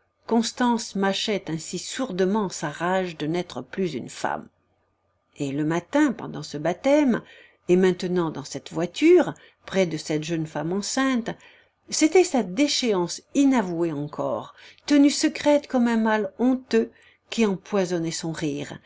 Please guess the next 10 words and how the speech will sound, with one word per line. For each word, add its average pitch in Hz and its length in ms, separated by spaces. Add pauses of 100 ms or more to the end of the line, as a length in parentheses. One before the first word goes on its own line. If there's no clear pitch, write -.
(240)
qui 294 140
la 262 120
rendait 247 360
jaune 226 340
et 226 60
mauvaise, 170 680 (280)
capable 190 540
des 160 120
pires 175 280
méchancetés. - 600